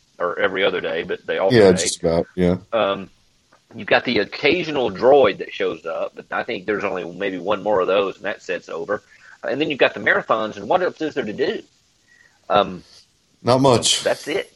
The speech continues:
Speaker 1: That's, that's it. Uh, so, so, you know, it's kitten cards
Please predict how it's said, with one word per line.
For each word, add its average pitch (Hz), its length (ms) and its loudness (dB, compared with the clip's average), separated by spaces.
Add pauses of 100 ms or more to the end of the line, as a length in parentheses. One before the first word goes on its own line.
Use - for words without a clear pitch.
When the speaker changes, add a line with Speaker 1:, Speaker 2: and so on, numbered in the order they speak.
(140)
Speaker 1:
That's, 139 200 0
that's 160 320 2
it. - 300 0 (560)
Uh, 87 320 2 (220)
so, 80 240 -2 (240)
so, 117 200 2 (320)
you 131 120 -10
know, 127 100 -16 (320)
it's - 200 -14
kitten 202 300 -8
cards 165 480 0